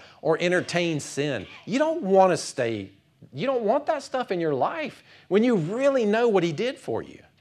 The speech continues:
You want to help people get set free from destructive patterns in their lives? Tell them about who they are in Christ. Tell them about how much God loves them.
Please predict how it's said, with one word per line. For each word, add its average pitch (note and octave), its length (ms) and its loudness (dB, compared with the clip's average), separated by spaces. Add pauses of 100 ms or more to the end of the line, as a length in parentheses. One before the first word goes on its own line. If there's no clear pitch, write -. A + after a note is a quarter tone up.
(1400)
You C3 100 -4
want E3 160 4
to F#3 60 2
help F3 240 4
people G3+ 420 -2
get F#3 180 2
set - 360 0
free G3 200 0
from G3 160 -6
destructive E3 540 -2
patterns F#3 380 0
in F#3 80 -2
their F3+ 160 -4
lives? G3 420 -4 (480)
Tell D#3+ 200 4
them A3+ 100 2
about A3+ 300 0
who B3 160 -2
they A#3+ 180 2
are A#3+ 320 0
in G#3 120 -6
Christ. A3 560 -4
Tell D3 160 4
them G#3+ 100 2
about A3+ 300 2
how A3 80 -4
much A3+ 260 -4
God A3 220 -2
loves G3+ 320 2
them. D3 240 -4